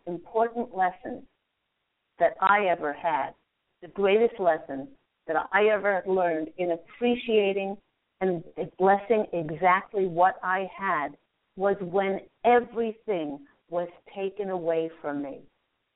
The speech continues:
And then I realized how I, how grateful I should have been when I had everything. And while it does seem to be one-sided with all of these souls helping us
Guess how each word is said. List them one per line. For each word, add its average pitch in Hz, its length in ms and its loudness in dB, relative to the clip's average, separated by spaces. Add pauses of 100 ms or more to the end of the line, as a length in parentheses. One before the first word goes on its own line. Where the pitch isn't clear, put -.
(160)
And 165 260 -4
then 170 220 0
I 170 100 4
realized 165 720 0 (520)
how 170 580 4 (240)
I, 170 160 4 (120)
how 175 320 4
grateful 175 640 -2 (200)
I 160 80 0 (160)
should 269 160 4
have 226 180 0
been 143 240 -10 (380)
when 170 420 -6
I 175 260 0 (100)
had 151 300 -10 (280)
everything. 151 560 -8 (920)
And 202 120 -2
while 220 200 6
it 226 140 0
does 240 200 2 (100)
seem 214 220 -8
to - 80 -18
be 185 160 -6
one-sided 180 720 -6
with 165 160 -6
all 180 200 0
of 175 100 -12
these 156 180 -8 (100)
souls 165 340 0 (100)
helping 185 380 -8
us 165 180 -2